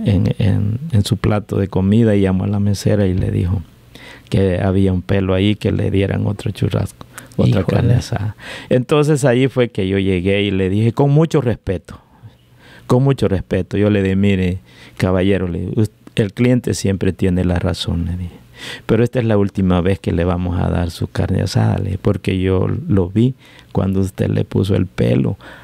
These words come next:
Speaker 1: a su comida", le dije yo, "y usted ya se la, casi se la había terminado,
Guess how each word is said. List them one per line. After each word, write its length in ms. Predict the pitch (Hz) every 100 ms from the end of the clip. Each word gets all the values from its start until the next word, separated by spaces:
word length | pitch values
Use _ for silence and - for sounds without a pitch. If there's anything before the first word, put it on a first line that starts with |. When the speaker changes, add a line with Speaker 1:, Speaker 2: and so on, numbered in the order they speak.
| -
Speaker 1:
a 120 | - 95
su 160 | -
comida", 480 | - 104 95 92 92 98
le 100 | 123
dije 300 | - - 143
yo, 100 | 117 - -
"y 140 | 104
usted 220 | 101 -
ya 100 | -
se 140 | 95 98
la, 140 | 98
casi 280 | 95 104 92
se 140 | 92 95
la 100 | 95
había 200 | 95 95
terminado, 640 | - 98 98 104 110 113